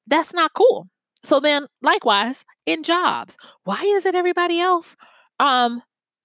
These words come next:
gets picked for this or that but me?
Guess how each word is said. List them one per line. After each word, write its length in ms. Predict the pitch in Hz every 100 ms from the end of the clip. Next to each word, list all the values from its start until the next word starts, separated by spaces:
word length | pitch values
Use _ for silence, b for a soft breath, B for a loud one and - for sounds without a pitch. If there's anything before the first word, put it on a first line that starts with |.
| _
gets 220 | 208 320 -
picked 380 | - 392 - -
for 160 | 277
this 280 | 269 339 -
or 100 | 294
that 300 | 302 349 -
but 320 | - 202 254 269
me? 380 | 320 453 190